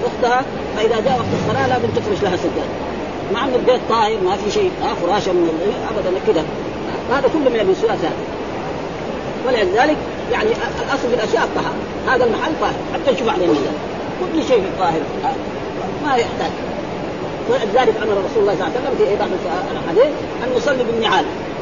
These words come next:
وقال: "إذا إنسان أتى إلى المسجد ينظر في نعله، فإن وجد فيه أثر فليمسح، وإذا ما وجد يصلي". والصلاة بالنعال ما هي واجب، إما سنة وإما مباح. ما يجي كمان إنسان يفلسف واحد طالب من العلم يقول لك: "إلا يصلي، الرسول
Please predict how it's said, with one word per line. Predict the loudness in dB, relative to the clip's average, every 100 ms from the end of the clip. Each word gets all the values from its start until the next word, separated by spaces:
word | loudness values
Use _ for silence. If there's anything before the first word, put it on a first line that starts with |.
| -6 -4 -4
وقال: | 2 4
"إذا | 4 4 2
إنسان | 2 2 0
أتى | 0 0 2
إلى | 2
المسجد | 2 2 2 2 0 -6 -2
ينظر | 0 4 2
في | 2 2
نعله، | 2 0 -2 -4 -6 -4
فإن | -2 2
وجد | 4 2
فيه | 2 2
أثر | 2 0 0
فليمسح، | 0 2 2 0 -4 -4 0
وإذا | 4 4
ما | 2
وجد | 0 0
يصلي". | 0 0 0 -2 -4 0
والصلاة | 0 2 2 2 2 2
بالنعال | 2 2 2 2
ما | 2 2
هي | 4
واجب، | 4 4 2 -2 -4 -6 -6 -6 -2 0
إما | 2
سنة | 2 0 2 2
وإما | 2 4
مباح. | 2 2 0 -4 -6 -6 -6 -6 -4 0
ما | 2
يجي | 4
كمان | 4 4 2
إنسان | 4 2
يفلسف | 2 0 0 0
واحد | 0 0 0
طالب | 0
من | 0 0
العلم | -2 0
يقول | 2
لك: | 0 0
"إلا | 0
يصلي، | 0 0 0
الرسول | 0 0